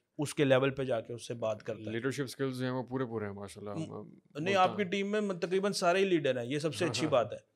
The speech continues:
Speaker 1: है।
Speaker 2: तो रिजवान जो है माशाल्लाह वो उनका देखा बिहेवियर फैंस के साथ भी, सेल्फी लेने के लिए भी बहुत फ्रेंडली और बहुत माशाल्लाह केयरिंग उनका एक ये, अ, वो सारा सिस्टम
Speaker 1: नहीं,
Speaker 2: है।
Speaker 1: उसका अगर आप वो वाकया देखें ना, उसकी अपनी पर्सनैलिटी को रिफ्लेक्ट करता है। सिर्फ, अ, रिजवान का जिस तरह वो हॉस्पिटल में गया,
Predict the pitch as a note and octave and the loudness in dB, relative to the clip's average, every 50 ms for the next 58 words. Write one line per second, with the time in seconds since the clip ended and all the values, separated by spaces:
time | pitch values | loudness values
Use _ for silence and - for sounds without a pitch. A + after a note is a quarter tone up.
0 | _ - G2+ - B2 B2 B2+ A2+ A#2+ B2+ C3+ D#3+ F3+ F3+ E3+ E3+ E3+ E3+ D#3+ C#3+ | _ -10 -6 -2 0 0 2 4 6 6 6 6 6 6 6 6 6 6 4 4
1 | C#3+ E3 D#3+ E3 D#3+ D#3+ D#3 D3+ C#3+ E3 E3 D3 D3 C#3+ E3+ D#3+ D3 C3 C3 C3 | 6 6 6 6 6 6 4 4 4 2 4 4 4 4 4 4 4 4 4 4
2 | C#3+ D#3+ D3 A#2+ - C3+ B2+ C3+ C#3 C3 - C#3+ B2 C#3 C3+ C3 C3 C3+ C3+ B2 | 4 2 2 2 2 0 2 2 0 0 -2 2 4 4 4 4 2 0 0 0
3 | - C3 C3 A#2 C3+ C#3 C3+ C3+ C3+ C3 A#2+ C3+ B2+ C3 B2 B2+ B2+ A#2+ A#2+ A#2+ | 2 0 0 2 0 0 0 0 0 -2 -2 0 -2 0 -2 -2 -2 -2 0 2
4 | B2+ D3+ D#3 C3 C3 C3 B2+ B2 A#2+ B2 B2 A#2 A#2 A2+ A2+ B2 C3 C3+ C3 A#2+ | 2 2 2 2 0 0 0 0 -2 -2 -2 -2 -2 -2 0 2 2 2 0 -4
5 | A2+ G#2+ A#2+ A#2 A2+ A2 G#2 G2 - _ _ _ _ _ - - _ - A#2 - | -6 -6 -6 -6 -4 -4 -6 -6 -10 _ _ _ _ _ -20 -20 _ -14 -10 -4
6 | A#2+ A#2 A#2 B2 B2+ A#2+ A2+ A2 A2 A2 G#2+ G2+ - A2 G#2 G2+ G2+ G#2 _ _ | -2 -2 0 0 -2 -4 -6 -4 -4 -4 -6 -6 -8 -10 -12 -12 -12 -14 _ _
7 | _ _ - - _ _ - - - G2+ F#2+ E2+ E2 D2 C2 - - - F#2 A2+ | _ _ -20 -20 _ _ -14 -10 -8 -8 -8 -8 -8 -10 -12 -12 -14 -12 -10 -8
8 | A2+ G#2 - G#2+ G#2 G#2 G2+ G#2 A2 C3+ E3+ F#3+ F3+ D#3+ - - D#3+ D3+ D3+ D3 | -8 -8 -8 -10 -10 -10 -10 -8 -6 -4 -2 -2 -2 -2 -2 0 0 0 2 2
9 | D3 D3 D3 C#3+ D3 D3+ C#3 C3 A#2+ A2 G#2 - D3+ D3+ C#3+ B2+ A2+ - C#3 D#3 | 2 2 2 2 2 -2 0 0 -2 -2 -2 -4 -6 -6 -4 -6 -6 -8 -8 -8
10 | E3+ E3 D3 - - C#3+ C#3+ C3+ - D3+ C#3+ D3 D3 B2+ - - B2+ A#2+ B2 A#2+ | -8 -8 -10 -10 -6 -6 -6 -4 -4 -4 -2 0 -2 -2 -2 -2 -4 -4 -4 -2
11 | D3 D3 D3 C#3+ C3 A#2 - - A#2+ A2+ - - A#2 G#2+ - - - G2+ - - | -4 -2 -2 -2 -4 -4 -6 -6 -4 -4 -4 -6 -8 -8 -8 -8 -10 -10 -12 -14
12 | - - - - - - _ _ _ - - - B2+ A#2+ A#2+ A2+ B2 B2+ B2 B2 | -20 -20 -20 -20 -20 -20 _ _ _ -8 -2 -2 -2 -2 -2 -4 -2 0 0 0
13 | A#2+ C3 B2+ B2 B2+ B2+ B2 B2+ C3 C3+ C3+ C3+ C3+ B2 - - C3+ C3+ C3+ - | 0 -2 -2 0 0 2 2 2 2 0 -2 -2 -4 -4 -4 -2 -2 -2 0 4
14 | - B2 A#2+ - - - B2+ C3+ C3+ C3 C3 B2 G#2+ G#2 G2+ - | 4 4 4 4 0 -4 -2 -2 -2 -2 -2 -4 -6 -8 -10 -12